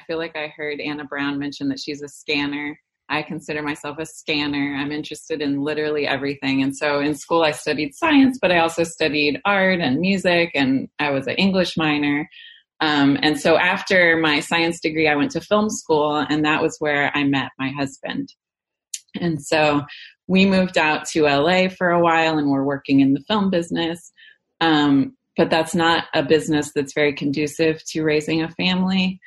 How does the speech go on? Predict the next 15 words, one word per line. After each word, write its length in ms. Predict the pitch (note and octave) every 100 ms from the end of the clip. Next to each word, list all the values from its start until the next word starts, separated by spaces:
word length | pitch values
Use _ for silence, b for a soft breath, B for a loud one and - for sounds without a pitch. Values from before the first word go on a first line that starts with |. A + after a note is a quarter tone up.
| b b _
And 240 | D#3 D3+ C#3+
so, 680 | E3+ D3+ D3+ C#3+ C#3 C#3 - _
uh, 200 | D3 D3 C#3+
we 120 | D#3
both 260 | D#3+ E3
made 220 | D#3+ D#3 C#3+
the 40 |
decision 520 | D3 D3 D#3 D3 C#3+
to 120 | C#3
step 300 | C3+ - C#3+
away 500 | D3+ D3 D3 C#3+ - -
and 280 | C#3 C3+ C3+
to 100 | C3+
start 280 | D3 C3+
teaching. 560 | - C4+ - C#3+ C#3